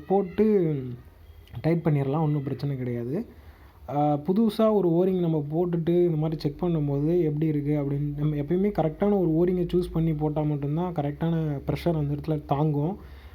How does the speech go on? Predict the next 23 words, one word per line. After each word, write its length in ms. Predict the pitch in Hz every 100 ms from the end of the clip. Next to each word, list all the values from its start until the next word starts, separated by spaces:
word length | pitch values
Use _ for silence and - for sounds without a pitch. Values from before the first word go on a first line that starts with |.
| - -
நமக்கு 280 | 151 147
கரெக்டான 520 | 147 151 175 180 165 143
ஒர்க் 280 | 156 156
அந்த 180 | 165 147
இடத்துல 200 | 143 147
கிடைக்கும். 420 | 147 135 143 139 123 -
சரிங்களா? 260 | 139 131 135
என்கிட்ட 340 | 135 135 143
இருக்க 200 | 175 180
ஓரிங்கை 380 | 180 156 185 190
நான் 120 | 185
மேட்ச் 260 | 151 160 170
பண்ணி 180 | 160 156
போடுறேன். 320 | 143 143 156
வேற 160 | 160 143
ஒண்ணும் 140 | 151
கிடையாது. 160 | 143 185
இதுக்கு 180 | 165
ஆர்டர் 280 | 135 160 175
பண்ணியிருக்கேன். 360 | 156 151 143 147
நான் 160 | 170
புதுசா 420 | 139 147 160 160 143
வந்துரும். 340 | 143 139 190